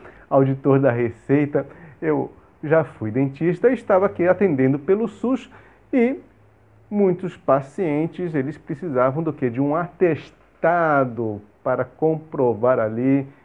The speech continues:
que realmente estava tendo problema de saúde e precisava faltar aquele dia para ir à consulta médica ou odontológica, no caso. Bom, então o atestado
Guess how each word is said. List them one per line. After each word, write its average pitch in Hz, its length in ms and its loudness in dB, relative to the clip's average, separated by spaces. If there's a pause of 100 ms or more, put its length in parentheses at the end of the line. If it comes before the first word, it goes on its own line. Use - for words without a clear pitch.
(100)
que 143 100 -12
realmente 120 420 -4
estava 123 260 -2
tendo 123 240 -6
problema 101 460 -6
de 110 60 -16
saúde 143 520 0
e 139 40 -2
precisava 120 760 -4 (460)
faltar 123 480 2
aquele 123 300 -2
dia 113 260 -2
para 120 360 -2 (180)
ir 131 160 0
à 120 80 2
consulta 123 800 -6
médica 117 480 -4
ou 120 360 -2
odontológica, 113 840 -2
no 117 100 -4
caso. - 440 -8 (280)
Bom, 185 160 2
então 262 180 4
o 254 40 4
atestado 196 960 2